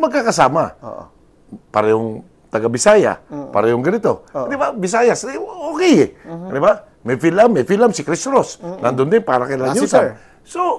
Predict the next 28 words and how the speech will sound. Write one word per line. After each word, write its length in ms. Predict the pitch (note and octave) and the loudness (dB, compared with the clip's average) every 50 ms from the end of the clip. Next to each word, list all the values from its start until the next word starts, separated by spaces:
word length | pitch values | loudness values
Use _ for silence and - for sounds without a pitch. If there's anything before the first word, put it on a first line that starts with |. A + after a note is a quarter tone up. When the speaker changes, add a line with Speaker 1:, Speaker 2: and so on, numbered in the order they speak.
| - D#3+ | -8 -10
Speaker 1:
si 100 | - - A2+ | -6 -2 2
Lassiter. 480 | A2+ A#2 - - A3 A#3+ B3 E3 A2+ - | 2 2 2 2 2 4 4 2 2 -2
Speaker 2:
Oo. 380 | - E3 D3 C#3 A#2+ A2+ G#2 - | -4 -2 -2 -2 -2 -4 -8 -10
Speaker 1:
So, 240 | - - D#4 D#4 C#4+ | -6 -4 -2 0 0
ang 160 | C#4 A#3 G3+ | 2 2 2
ganda 320 | B3+ C4 B3+ A#3+ B3+ B3 | 2 2 2 4 2 2
ng 100 | B3 B3 | 2 2
samahan 420 | G3+ - A3 G3 F#3 D3 E3 G3 F3+ | 2 2 2 2 2 2 2 0 0
eh, 100 | A#2+ G2+ G2 A2 | -2 -4 -4 -4
di 140 | A2+ C#3+ C3 | -2 2 2
ba? 240 | B2+ D3+ F3 G3+ A3+ | 2 2 2 -2 -10
Speaker 2:
Mhm. 20 | - _ _ _ _ _ _ - | -16 _ _ _ _ _ _ -10
Speaker 1:
Na 120 | - E3+ F#3 F#3+ | -6 -2 -2 0
nabuo 480 | F#3+ F#3 F#3+ F3+ C#3+ C#3 F3 G#3 G3 F#3 | 0 0 0 0 0 0 0 0 0 0
natin 400 | F#3 F3 F3 - F3 E3 D#3+ E3+ | 0 0 -2 -2 -4 -4 -4 -2
yun 60 | E3 D#3+ | -2 0
na 320 | D#3 D3+ C#3+ C#3+ C#3 - - _ _ _ - | 0 0 -2 -4 -4 -8 -12 _ _ _ -8
maganda. 500 | - C#3+ C#3+ D3 C#3 C#3 C#3 C3 G#2+ - _ _ _ - | -4 -2 0 0 0 0 0 0 -2 -2 _ _ _ -6
Malaking 320 | - G#2+ A2+ A#2 G#2+ A#2 A2+ | -2 2 2 2 2 2 4
bagay, 320 | A2+ A2 A2 A#2 C#3+ C#3+ | 6 6 6 4 2 0
nag-inspire 560 | B2+ A2+ A#2+ G#2 G2 - - A2 G#2+ A2 A#2 | 0 -2 -4 -4 -6 -6 -6 -6 -6 -6 -6
sila. 320 | - G3+ G#3+ F3+ - - _ _ | -8 -8 -8 -8 -10 -12 _ _
Speaker 2:
Mhm. 320 | - D#3+ E3+ E3+ F3 G3 B3 C4 - | -12 -12 -10 -10 -10 -12 -14 -14 -16
Speaker 1:
Di 140 | - - | -18 -18
ba? 100 | - - _ _ C#3 | -18 -20 _ _ -20
So, 320 | E3+ - - G3+ F#3+ - _ _ _ _ _ _ _ _ _ _ | -18 -16 -14 -14 -16 -18 _ _ _ _ _ _ _ _ _ _
wala 320 | - - - - F#3 | -2 2 4 4 4
eh. 20 | A2+ | 4